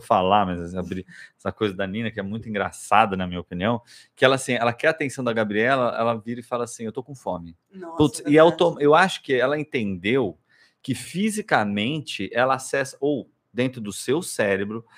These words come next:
Speaker 1: ela acessa alguma coisa que é da, não sei se é da proteção materna ou coisa do, do tipo, do tipo assim, é, "Preciso parar tudo, porque mi-, minha, minha cria está com fome", acho que é isso, acho que ela entendeu algum
Speaker 2: Talvez
Speaker 1: momento que
Speaker 2: seja
Speaker 1: isso
Speaker 2: a
Speaker 1: role.
Speaker 2: coisa do
Speaker 1: E é
Speaker 2: aleitamento materno livre demanda, tá ligado?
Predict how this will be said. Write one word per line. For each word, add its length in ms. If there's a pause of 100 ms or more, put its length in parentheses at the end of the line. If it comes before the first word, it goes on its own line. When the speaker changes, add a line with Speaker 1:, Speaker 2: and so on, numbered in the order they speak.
(160)
Speaker 1:
ela 200
acessa 440
alguma 380
coisa 640 (320)
que 140
é 80
da, 260 (140)
não 200
sei 240
se 120
é 40
da 120
proteção 440
materna 540
ou 60
coisa 240
do, 200 (240)
do 140
tipo, 460
do 240
tipo 200
assim, 300 (320)
é, 460 (120)
"Preciso 300
parar 220
tudo, 420
porque 140
mi-, 200
minha, 300 (260)
minha 220
cria 240
está 180
com 140
fome", 420
acho 200
que 60
é 40
isso, 220
acho 100
que 60
ela 100
entendeu 520
algum 120
Speaker 2:
Talvez 240
Speaker 1:
momento 200
que 100
Speaker 2:
seja 120
Speaker 1:
isso 80
Speaker 2:
a 40
Speaker 1:
role. 260
Speaker 2:
coisa 220
do 300
Speaker 1:
E 20
é 20
Speaker 2:
aleitamento 540
materno 560
livre 240
demanda, 580
tá 100
ligado? 540